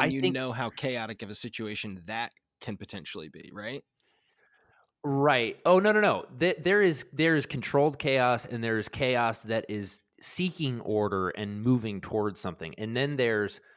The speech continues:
Speaker 1: "Well, nothing matters anyway, so fuck it, chaos." And that is what I can't get
Speaker 2: Mm.
Speaker 1: behind, because that devolves.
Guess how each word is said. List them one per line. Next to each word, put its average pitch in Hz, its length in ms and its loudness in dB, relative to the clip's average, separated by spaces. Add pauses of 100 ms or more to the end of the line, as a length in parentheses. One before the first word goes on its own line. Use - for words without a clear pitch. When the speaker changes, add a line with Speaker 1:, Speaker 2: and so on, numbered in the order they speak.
(120)
Speaker 1:
"Well, 151 460 4
nothing 156 400 -2
matters 117 420 -2
anyway, 90 500 -6
so 107 220 -2
fuck - 380 -4
it, - 180 -16
chaos." - 680 -12
And 113 160 -8
that 135 320 2
is 117 160 -6
what 110 160 -2
I 101 80 -2
can't 107 340 -10
get 104 120 -8
Speaker 2:
Mm. 92 60 -12
Speaker 1:
behind, 85 380 -12
because 117 360 -6
that 147 320 2 (580)
devolves. 107 1000 0